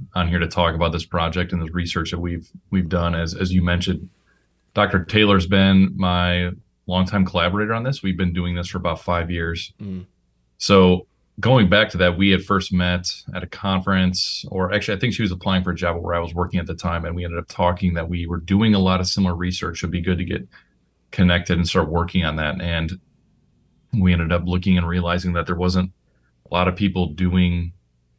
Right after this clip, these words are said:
Speaker 1: research in what I'd call, like, human resources within college sport. There's
Speaker 2: Mm-hmm.
Speaker 1: lots in the traditional business or management focus areas, but not as much within sport. And we both kinda were already in the college sport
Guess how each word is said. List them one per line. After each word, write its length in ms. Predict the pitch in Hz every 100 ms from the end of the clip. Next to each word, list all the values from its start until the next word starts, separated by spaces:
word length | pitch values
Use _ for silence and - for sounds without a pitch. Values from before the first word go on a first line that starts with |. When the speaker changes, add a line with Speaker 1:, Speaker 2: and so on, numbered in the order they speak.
| -
Speaker 1:
research 440 | 92 92 95 92
in 60 | 87
what 120 | 87
I'd 120 | 87
call, 160 | - 85
like, 140 | 82
human 280 | - 101 85
resources 600 | 85 90 104 101 101 90
within 260 | 90 90
college 320 | 90 92 85 -
sport. 380 | - 90 139 -
There's 300 | 107 90 87
Speaker 2:
Mm-hmm. 80 |
Speaker 1:
lots 240 | 87 95 92
in 100 | 90
the 140 | 87
traditional 540 | 85 - 92 92 95 80
business 480 | 76 95 92 98 -
or 60 |
management 680 | 82 87 90 95 92 101 95 _ _ _ _ _ _ _
focus 540 | - 107 98 92 - - _ _ -
areas, 640 | 104 107 107 107 - - - _
but 160 | 92
not 240 | 87 92 95
as 120 | 92
much 200 | 92 92
within 220 | 92 87
sport. 420 | 80 - 87 92 - _ - _ _ _
And 420 | 92 95 92 92 -
we 200 | 92 110
both 320 | 104 107 117
kinda 240 | - 123 104
were 200 | 95 98
already 320 | 101 98 95
in 120 | 95
the 80 | 92
college 320 | 92 95 87
sport 340 | - 92 90